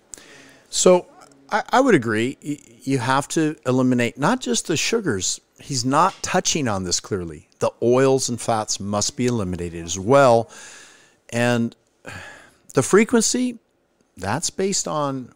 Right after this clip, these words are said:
what we call intuitive eating. Just because it's breakfast, lunch, and dinner, and you're gonna have, like, a big meal of animal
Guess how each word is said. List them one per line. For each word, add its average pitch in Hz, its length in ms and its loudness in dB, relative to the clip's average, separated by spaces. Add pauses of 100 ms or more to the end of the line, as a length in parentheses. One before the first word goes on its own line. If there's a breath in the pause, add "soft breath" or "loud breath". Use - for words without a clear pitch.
what 117 180 -6
we 127 40 -6
call 117 240 -2
intuitive 95 460 -4
eating. 113 380 -4 (920 soft breath)
Just 214 220 4
because 180 280 2
it's 127 100 0
breakfast, 127 440 0
lunch, 117 200 -4
and 92 100 -8
dinner, 113 400 -4 (100)
and 110 100 -8
you're 107 120 -4
gonna 113 160 -4
have, 107 460 -4 (140)
like, 95 180 -10
a 101 40 -4
big 95 280 -2
meal 104 400 -2
of 87 200 -8
animal 104 500 0